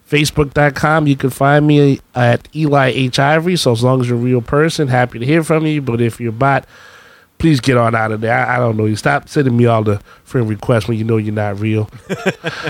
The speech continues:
Uh, Project Geisha also has a Facebook page, so facebook dot com slash Project Geisha. Instagram, I'm there as well, uh, E Ivory five oh four. And of course, on Twitter, I can be found at Hancock ten one sixty six.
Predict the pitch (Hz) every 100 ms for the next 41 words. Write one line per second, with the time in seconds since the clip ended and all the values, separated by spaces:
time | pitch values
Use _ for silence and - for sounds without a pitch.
0 | 127 143 165 208 156 156 156 - 139 151
1 | 147 143 127 170 151 147 131 139 147 151
2 | 135 135 143 139 120 123 - 131 123 -
3 | 127 120 127 123 131 - 110 - 120 -
4 | 123 117 120 117 - 117 110 113 110 -
5 | 120 113 110 104 - 113 113 - 127 143
6 | 147 - 151 147 147 156 180 - _ _
7 | - - 139 147 147 147 127 143 143 165
8 | 165 - 127 123 123 147 135 131 127 120
9 | 135 127 123 117 - 135 127 - 147 139
10 | 135 123 - 180 233 190 - 135 123 139
11 | 127 127 143 131 139 127 - 147 135 135
12 | 127 - 135 - 101 - 175 226 -